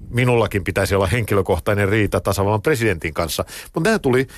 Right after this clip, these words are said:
yhteisestä keskustelusta ja kyllä niin selvästi voi sanoa, että tässä ulko- ja turvallisuuspolitiikassa ehkä vasemmistoliitolla, sosiaalidemokraateilla, koko, ö, keskustalla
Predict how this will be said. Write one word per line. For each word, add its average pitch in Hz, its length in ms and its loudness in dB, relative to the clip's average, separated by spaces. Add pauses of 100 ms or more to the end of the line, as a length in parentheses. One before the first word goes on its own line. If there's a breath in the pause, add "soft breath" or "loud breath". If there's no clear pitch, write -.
(120)
yhteisestä 147 400 0
keskustelusta 120 640 -2
ja 123 40 -2
kyllä 135 380 2
niin 131 160 -2 (640 loud breath)
selvästi 135 420 0 (500)
voi 156 180 4
sanoa, 170 280 2
että 160 260 -2 (440 loud breath)
tässä 139 300 2
ulko- 151 260 2
ja 143 60 2
turvallisuuspolitiikassa 131 1160 0 (800 soft breath)
ehkä 123 220 0
vasemmistoliitolla, 120 800 2
sosiaalidemokraateilla, 113 1200 0 (460 soft breath)
koko, 120 380 2 (200)
ö, 139 240 4
keskustalla 117 840 0